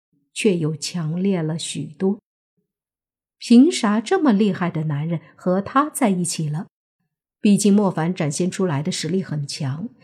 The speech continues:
自己的爷爷都不敢得罪呢。大厅里，每个人各怀心思，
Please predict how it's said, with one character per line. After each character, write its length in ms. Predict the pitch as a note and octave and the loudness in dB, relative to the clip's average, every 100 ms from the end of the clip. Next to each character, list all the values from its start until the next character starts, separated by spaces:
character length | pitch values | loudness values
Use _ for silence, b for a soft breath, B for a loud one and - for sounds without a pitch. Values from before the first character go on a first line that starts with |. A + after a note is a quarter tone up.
| b | b
自 220 | - D#4+ C4 | -2 2 2
己 120 | D3+ | 2
的 100 | D#3 | -2
爷 280 | E3 D#3+ F#3+ | -2 0 0
爷 220 | C4+ B3 | 2 0
都 180 | G3 E3+ | 0 -4
不 100 | D#3+ | -4
敢 220 | C#3+ C#3+ | -4 -4
得 180 | D3 C#3+ | -6 -6
罪 260 | - E3 D3 | -6 -4 -4
呢。 160 | C#3+ - _ _ _ _ _ _ _ _ _ _ _ _ _ _ _ _ _ _ _ _ _ _ _ - | -8 -14 _ _ _ _ _ _ _ _ _ _ _ _ _ _ _ _ _ _ _ _ _ _ _ 0
大 240 | G#3 E3 | 2 2
厅 280 | D#3 G3 G3 | 0 2 2
里， 340 | F#3 C#3 E3 - _ _ _ _ _ _ _ _ _ | 2 -2 -8 -18 _ _ _ _ _ _ _ _ _
每 240 | G#3 G#3 G3+ | 2 4 4
个 160 | C#4+ | 4
人 180 | A#3+ A3 | 4 2
各 240 | A#3+ C#4 | 2 2
怀 240 | G3+ C#3+ D#3 | 2 -2 -4
心 260 | - F#3+ | -2 0
思， 340 | G3 A3 A#3 | 0 -2 -4